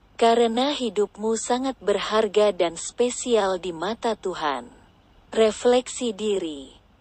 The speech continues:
Apa yang firman Tuhan katakan kepada Anda?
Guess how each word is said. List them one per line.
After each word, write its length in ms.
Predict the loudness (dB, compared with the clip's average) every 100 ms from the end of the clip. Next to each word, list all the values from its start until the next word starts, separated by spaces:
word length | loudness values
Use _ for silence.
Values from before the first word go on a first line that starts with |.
| _
Apa 460 | 2 2 0 2
yang 240 | 4 2 0
firman 500 | -2 -2 0 -4 -4
Tuhan 480 | -4 -2 0 0 -4
katakan 720 | -4 -4 -2 -6 0 0 0
kepada 400 | -6 -2 0 2
Anda? 640 | 0 -2 -6 -6 -6 -8